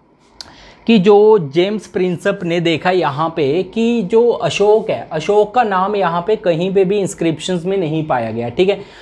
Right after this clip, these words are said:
तो अशोक का नाम जितने भी यहाँ पे इंस्क्रिप्शन है, अशोक का नाम यहाँ पे प्रियदर्शी यहाँ पे पाया गया, ठीक है, प्रियदर्शी, प्रियदर्शी।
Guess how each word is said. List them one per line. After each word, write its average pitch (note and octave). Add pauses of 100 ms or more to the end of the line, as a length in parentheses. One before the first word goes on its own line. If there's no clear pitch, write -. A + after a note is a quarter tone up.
(140)
तो A#3
अशोक G#3
का C4
नाम D3
जितने D#3
भी A#3+
यहाँ F#3
पे A3
इंस्क्रिप्शन F#3+
है, E3
अशोक F3+
का -
नाम E3+
यहाँ D3
पे G3+ (400)
प्रियदर्शी G3
यहाँ C#3
पे C#3+
पाया A#2
गया, A2+
ठीक E3+
है, F#3
प्रियदर्शी, D3+ (960)
प्रियदर्शी। D3